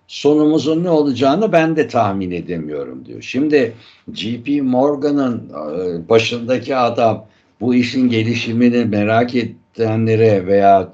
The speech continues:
e, kendi hissedarlarına tam olarak analiz edemiyorsa ben hiçbir şey yapamam. Yani, e, sonuç itibariyle olayın içinde olan onlar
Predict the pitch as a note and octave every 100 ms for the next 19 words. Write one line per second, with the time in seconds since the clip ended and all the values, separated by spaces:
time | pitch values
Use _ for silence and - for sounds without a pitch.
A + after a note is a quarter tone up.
0 | - F2+ F2 G2 G2 G#2+ A2+ G#2+ - G#2+
1 | G#2 G2+ G2 G2+ G2+ G2+ F2 - _ _
2 | _ - B2 D3 A#2+ A#2+ A2+ A2 G2 G#2+
3 | G#2+ A2 G#2 A2+ A2 G#3+ A#3+ A3+ B2+ G#2+
4 | A2+ A2+ F2+ G2 D3 - - - C4+ -
5 | A#2+ - - - G2+ G#2 A2+ F#2 - _
6 | _ _ _ F2+ E2+ D#2+ D#2+ - G#2+ A2
7 | A#2 G#2+ A2+ G#2+ G#2 G#2 G2+ G2 G2 G#2
8 | A#2 G2 - A2 A2+ B2+ G#2+ G#2+ A2 A#2
9 | D3+ D#3+ G#2